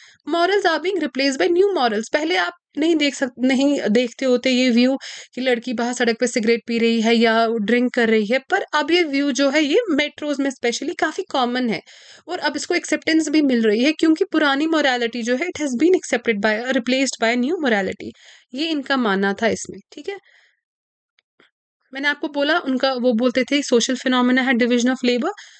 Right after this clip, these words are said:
तो इसका कॉज भी जो है वो सोसाइटी का ही होना चाहिए। आपको सिर्फ इकोनॉमिक पर्सपेक्टिव से इसको एक्सप्लेन नहीं करना है। डेफिनेशन में आप देख लो, डीओएल जो है, division of labor,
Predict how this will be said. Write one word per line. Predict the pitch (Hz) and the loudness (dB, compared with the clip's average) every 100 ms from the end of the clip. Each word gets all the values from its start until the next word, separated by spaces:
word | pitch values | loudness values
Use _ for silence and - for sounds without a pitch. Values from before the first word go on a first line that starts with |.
| _ | _
तो | 302 | -14
इसका | - 311 | -8 -4
कॉज | 277 254 247 | 0 0 0
भी | 220 240 | 0 0
जो | 247 | 0
है | 277 | 0
वो | 392 440 | -2 0
सोसाइटी | 339 277 254 247 | 0 0 -2 -4
का | 247 | -2
ही | 247 254 | 0 0
होना | 226 233 226 | 0 2 2
चाहिए। | 277 262 | 2 0
आपको | 262 | 0
सिर्फ | 233 302 | 0 -2
इकोनॉमिक | 247 262 247 254 - | 0 2 2 0 -2
पर्सपेक्टिव | 233 226 214 220 | -2 -4 -4 -4
से | 226 | -2
इसको | 220 - | -4 -2
एक्सप्लेन | 226 - 247 277 | -4 -4 -6 -2
नहीं | 226 233 | -2 -2
करना | 226 202 196 | -4 -4 -4
है। | 190 220 - - - - _ | -6 -8 -14 -20 -20 -20 _
डेफिनेशन | 302 330 330 320 | -6 -4 -4 -2
में | 330 | 0
आप | 320 | 0
देख | 294 311 | -2 -4
लो, | 359 | -2
डीओएल | 269 277 285 277 | 0 2 4 2
जो | 254 262 | 2 0
है, | 277 | 0
division | 254 247 247 | 0 0 0
of | 254 233 | -2 0
labor, | 233 254 | 0 0